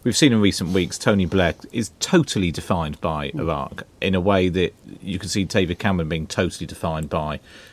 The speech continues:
Speaker 1: uh, Brexit. So it doesn't matter that Tony Blair o-, opened lots of Sure Start centres, because if you say to somebody, "Tony Blair," they say, "Iraq." And, uh, it doesn't matter that David Cameron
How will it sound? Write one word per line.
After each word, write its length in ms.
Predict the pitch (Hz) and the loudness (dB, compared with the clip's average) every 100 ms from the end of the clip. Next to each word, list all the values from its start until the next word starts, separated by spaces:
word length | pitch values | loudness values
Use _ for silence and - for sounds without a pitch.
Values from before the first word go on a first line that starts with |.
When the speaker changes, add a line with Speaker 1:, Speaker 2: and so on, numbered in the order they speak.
| - | -6
Speaker 1:
uh, 140 | 82 73 - | -6 -6 -2
Brexit. 400 | 113 - - - | 0 0 -2 -4
So 60 | 123 | 0
it 40 | |
doesn't 200 | 127 123 | 2 2
matter 260 | 117 110 95 | 0 0 -4
that 140 | 87 | -4
Tony 200 | 107 92 | 0 2
Blair 220 | 85 87 | 2 2
o-, 160 | 92 90 - | 2 2 0
opened 280 | 87 98 | -2 0
lots 160 | 87 - | -2 -2
of 60 | - | -2
Sure 180 | 98 | -2
Start 280 | 87 - - | -2 -4 -6
centres, 400 | - - - - | -8 -10 -10 -10
because 380 | - 92 87 - - - - | -6 -4 -4 -4 -14 -20 -8
if 80 | 104 | -2
you 60 | |
say 180 | - 107 | 4 4
to 60 | - | 4
somebody, 380 | 98 82 80 - _ - | 0 0 -2 -6 _ -8
"Tony 240 | - 90 80 | 0 0 2
Blair," 400 | 85 73 78 85 - | 0 -2 -6 -10 -2
they 120 | - | 0
say, 480 | 90 - 90 85 85 - - _ _ _ | 2 2 2 0 -2 -8 -20 _ _ _
"Iraq." 400 | 95 107 92 - - _ - | 2 4 4 -2 -20 _ -4
And, 340 | 101 98 - - - | -2 0 -2 -10 -10
uh, 60 | - - | -10 -8
it 140 | - | -2
doesn't 200 | 110 104 | 0 2
matter 260 | 107 110 95 | 4 2 0
that 80 | 87 | -2
David 280 | 95 87 87 | 0 -2 -2
Cameron 400 | 98 87 82 | -2 -2 -4